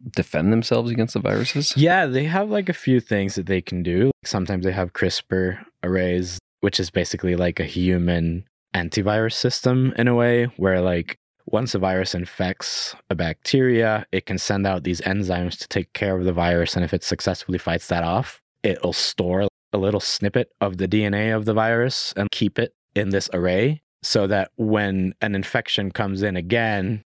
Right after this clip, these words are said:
Speaker 2: if it looks anything similar to that little code that it took and it stored in its CRISPR array, it's like, "Oh, I know who you are and you're bad news. So I'm just gonna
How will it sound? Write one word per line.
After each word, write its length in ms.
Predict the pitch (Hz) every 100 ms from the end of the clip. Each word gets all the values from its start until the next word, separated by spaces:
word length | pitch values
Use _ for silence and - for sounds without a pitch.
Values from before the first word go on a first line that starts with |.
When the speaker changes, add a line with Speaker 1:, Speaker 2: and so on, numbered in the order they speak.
| _
Speaker 2:
if 160 | 107 -
it 140 | 95
looks 260 | 98 107 -
anything 400 | 107 110 110 95
similar 560 | 92 - 113 104 95 90
to 500 | - - 95 92 92 _ _
that 400 | 104 95 87 -
little 400 | 104 104 98 92 _ -
code 480 | - - 98 90 90
that 120 | 92
it 180 | 90 87
took 340 | - - 80 -
and 120 | 92
it 140 | 85 -
stored 520 | - 104 92 92 85
in 120 | 87
its 180 | 85 -
CRISPR 380 | - 143 - -
array, 460 | 92 92 85 87 95 _
it's 220 | - 98 -
like, 260 | 95 87 _
"Oh, 320 | 101 95 98 _ _ _ _ _
I 100 | 110
know 140 | 113 107
who 100 | 101
you 140 | 90
are 380 | 90 87 87 - _
and 280 | 87 90 87
you're 180 | 90 101
bad 200 | 92 87
news. 520 | 92 101 90 85 87 -
So 180 | - 92
I'm 160 | 87 90
just 140 | 90
gonna 280 | 92 90